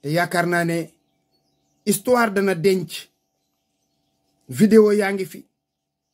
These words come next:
Façon yii ngay def, muy façon yu vil, yu doyadi. Say doom, bu ñu màggee ëllëg, gis taxawaay bi nga am ci réew moo xam ne mii citoyen yi dañ leen war a protéger.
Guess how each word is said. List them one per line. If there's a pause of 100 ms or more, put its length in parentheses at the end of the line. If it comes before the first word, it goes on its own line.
(160)
Façon
yii
ngay
def,
muy
façon
yu
vil, (260)
yu
doyadi. (1400)
Say
doom,
bu
ñu
màggee
ëllëg, (1200)
gis
taxawaay
bi
nga
am (1000)
ci
réew
moo
xam
ne
mii (880)
citoyen
yi
dañ
leen
war
a
protéger.